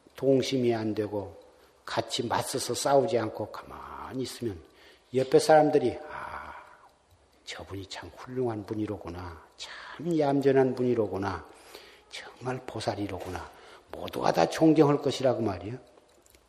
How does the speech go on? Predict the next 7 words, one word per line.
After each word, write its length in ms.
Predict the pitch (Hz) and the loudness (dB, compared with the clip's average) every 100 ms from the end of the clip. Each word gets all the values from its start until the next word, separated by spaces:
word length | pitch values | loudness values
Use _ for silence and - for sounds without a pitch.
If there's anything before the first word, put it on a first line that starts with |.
| _ _ - | _ _ -16
그래서 380 | 95 90 113 85 - - - - - - _ | -12 -6 -6 -8 -16 -20 -20 -20 -20 -20 _
대중이 680 | - 127 131 143 135 113 90 - _ - | 0 2 4 4 4 2 -4 -18 _ -10
이렇게 220 | 120 110 | -4 -4
많이 480 | - - - 143 127 | -4 -10 -4 0 0
모여서 440 | 113 107 95 104 90 - - - - | 0 -2 -4 -8 -10 -14 -20 -20 -20
이렇게 220 | - 113 | -14 -10
사시니 640 | 101 - 98 85 101 92 | -10 -10 -10 -10 -12 -12